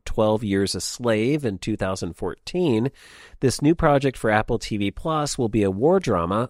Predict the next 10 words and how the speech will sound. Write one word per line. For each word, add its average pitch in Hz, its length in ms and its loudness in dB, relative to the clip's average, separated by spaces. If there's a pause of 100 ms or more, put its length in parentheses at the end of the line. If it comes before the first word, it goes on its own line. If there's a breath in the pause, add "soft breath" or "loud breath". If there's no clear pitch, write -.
focused - 600 0
on 107 320 2
the 98 200 -4
stories 113 540 -2
of 98 140 -4
London-, 139 480 2
Londoners 120 760 2 (400 soft breath)
during 107 260 2
the 101 80 -2
Blitz 104 480 -2